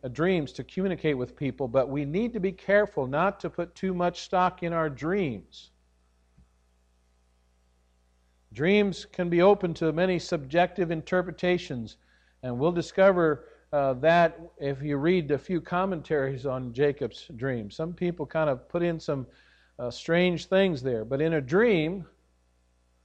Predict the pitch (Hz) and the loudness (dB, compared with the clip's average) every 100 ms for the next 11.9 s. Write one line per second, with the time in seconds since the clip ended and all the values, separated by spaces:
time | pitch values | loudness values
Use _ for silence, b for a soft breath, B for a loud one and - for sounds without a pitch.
0 | _ _ _ _ _ 139 185 220 214 214 | _ _ _ _ _ 0 4 6 4 2
1 | 135 196 196 175 165 151 170 214 202 143 | 0 2 4 2 2 2 4 6 6 6
2 | 180 165 123 - - 196 220 208 202 185 | 4 2 -4 -4 4 8 8 8 8 6
3 | 156 190 202 160 175 208 _ _ _ _ | 6 8 8 6 0 -6 _ _ _ _
4 | _ _ _ _ _ 160 151 175 233 233 | _ _ _ _ _ 0 6 8 8 8
5 | 214 180 202 185 180 185 180 233 214 196 | 4 8 8 8 4 4 6 6 6 4
6 | 190 208 190 196 226 185 170 180 202 175 | 6 6 6 6 4 0 2 4 6 4
7 | 151 180 190 - _ _ _ _ _ _ | 4 2 -2 -8 _ _ _ _ _ _
8 | _ _ _ _ 147 160 120 127 180 180 | _ _ _ _ -2 0 0 -2 -4 -2
9 | 165 185 151 - 165 175 151 160 151 113 | -2 -2 -2 -4 -4 -2 -2 -4 -4 -10
10 | _ _ _ _ _ _ _ _ _ _ | _ _ _ _ _ _ _ _ _ _
11 | _ _ - 156 208 214 175 214 160 | _ _ -12 -6 -2 0 0 -4 -6